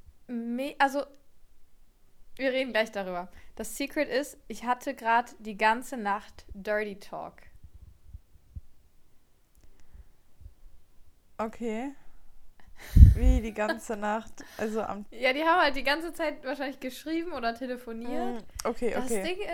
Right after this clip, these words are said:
Speaker 1: ist, also, wie soll ich das sagen? Wie mega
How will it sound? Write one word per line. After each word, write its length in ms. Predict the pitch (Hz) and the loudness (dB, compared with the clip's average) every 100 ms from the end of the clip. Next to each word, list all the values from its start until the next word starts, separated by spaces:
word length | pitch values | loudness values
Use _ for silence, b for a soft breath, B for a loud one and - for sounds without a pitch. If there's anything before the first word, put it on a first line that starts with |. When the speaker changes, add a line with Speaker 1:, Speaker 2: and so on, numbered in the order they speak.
| 370 | -8
Speaker 1:
ist, 260 | 392 - - - - - - - - - - - - - - | -8 -12 -18 -20 -20 -20 -14 -8 -4 -4 -4 -8 -12 -18 -6
also, 420 | - 240 247 247 - b b b b b b - - - B B B | -4 -2 -4 -8 -14 b b b b b b -20 -20 -20 B B B
wie 80 | 254 | -10
soll 100 | 240 | -8
ich 60 | 294 | -8
das 180 | 285 - | -10 -8
sagen? 300 | 302 294 254 - - - - - - | -8 -8 -14 -20 -20 -20 -20 -20 -14
Wie 320 | 247 254 262 - | -10 -10 -10 -16
mega 720 | 233 226 233 269 330 349 349 | -12 -8 -6 -2 -2 0 -2